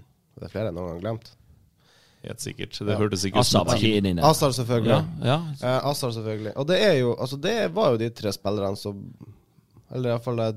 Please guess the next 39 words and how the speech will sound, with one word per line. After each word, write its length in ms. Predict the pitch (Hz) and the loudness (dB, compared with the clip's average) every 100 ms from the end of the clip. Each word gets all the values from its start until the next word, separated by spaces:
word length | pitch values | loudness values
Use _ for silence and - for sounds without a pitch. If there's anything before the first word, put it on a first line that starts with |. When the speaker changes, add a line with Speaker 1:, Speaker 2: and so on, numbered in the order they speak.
| 113 | -4
Speaker 1:
to 180 | 135 123 | -2 0
av 120 | 92 | 0
dem 80 | 95 | -2
var 440 | 98 95 92 92 | -2 0 0 -2
i 80 | 104 | -2
kapteinsteamet. 760 | 113 - 113 107 120 104 98 - | -4 -2 -2 -2 -4 -2 -4 -4
Assar 340 | 107 131 131 | -2 -2 -2
var 160 | 107 113 | -4 -4
vel 80 | 80 85 | -4 -8
også 220 | - 117 | -4 -4
inne 260 | 127 110 | -2 -4
i 40 | 101 | -4
bildet 280 | 104 120 98 | -6 -4 -4
der. 200 | 87 87 _ _ - | -6 -8 _ _ -4
Speaker 3:
Hadde 140 | 165 | 0
i 40 | 175 | 0
hvert 100 | 156 | 0
fall 100 | 185 | 0
masse 240 | 180 - | 0 -2
rutine, 400 | 143 - 208 202 | -4 -2 2 2
Speaker 1:
Ja. 180 | 101 139 - - | 2 0 -2 -6
Speaker 3:
de 160 | 117 | -4
guttene 400 | 107 98 90 87 | -2 -2 0 -2
der, 140 | 78 67 | -4 -4
sant? 320 | 107 151 - | -2 -2 0
Og 200 | 143 135 - - - | 0 0 -4 -20 -8
det 120 | 143 | -4
er 60 | 190 | 0
klart 200 | 170 120 | 0 -2
at 120 | 101 117 117 | -6 -6 -8
ved 580 | 123 143 160 120 107 | -8 -6 -6 -6 -8
de 360 | 135 135 117 113 | -6 -6 -4 -4
ut, 80 | 85 | -6
så 140 | - 101 | -8 -4
har 140 | 185 | -2
jo 80 | 131 | -2
man 220 | 90 95 | 0 6
mist 300 | 190 - - | 6 6 0
noe. 300 | 85 87 71 | -6 -6 -8